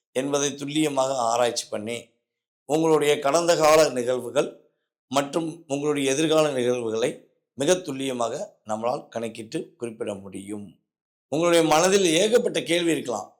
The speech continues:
நான் என்னோட வாழ்க்கையில அந்த பிசினஸ் பண்ணிடுவேனா, அல்லது நான் வேலைக்கு தான் போவேனா, அரசாங்க வேலை கிடைக்குமா, சொந்த வீடு கட்டிடுவேனா? So, maybe ஒரு ஜாதகம்னு எடுத்தோம்னா,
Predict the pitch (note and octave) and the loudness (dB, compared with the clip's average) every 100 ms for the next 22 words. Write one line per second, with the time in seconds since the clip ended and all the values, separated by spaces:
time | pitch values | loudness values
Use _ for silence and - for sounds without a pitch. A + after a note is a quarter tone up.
0 | _ A#2+ B2 B2+ B2 B2+ B2 B2 B2+ C3 | _ -4 -2 -2 -2 0 2 2 0 -2
1 | B2+ B2 A#2+ A#2+ C#3 - B2 A#2+ A#2+ A#2+ | -4 -4 -4 -4 -4 -4 -6 -6 -4 -2
2 | A#2+ A#2+ _ _ _ A#2+ B2+ B2+ B2 A#2 | -2 -6 _ _ _ 0 2 2 0 2
3 | B2+ C3 A#2 B2+ B2 A#2+ A#2+ A#2+ B2 - | 0 0 -2 -2 0 -4 -4 -4 -6 -10
4 | _ _ B2+ B2+ C#3 C3 B2 A#2+ A#2 A#2 | _ _ 0 2 2 2 0 0 0 0
5 | A#2 A#2 A#2+ A#2+ A#2+ - _ - - C3+ | -2 -4 -6 -4 -6 -10 _ -8 -4 0
6 | C#3 B2+ A#2+ B2 B2 B2 A#2+ A#2+ A#2 _ | 0 2 0 0 -2 -2 -2 -4 -6 _
7 | - - C3+ C3+ D3 F3+ D#3+ C#3 C#3+ C#3+ | -8 -6 0 0 2 2 2 2 0 0
8 | C3+ - B2 C3+ D3 D#3 C#3+ E3+ E3+ C3 | -4 -6 2 4 6 4 0 -2 -2 -6
9 | C3 C3+ B2 G#2+ | -6 -8 -6 -6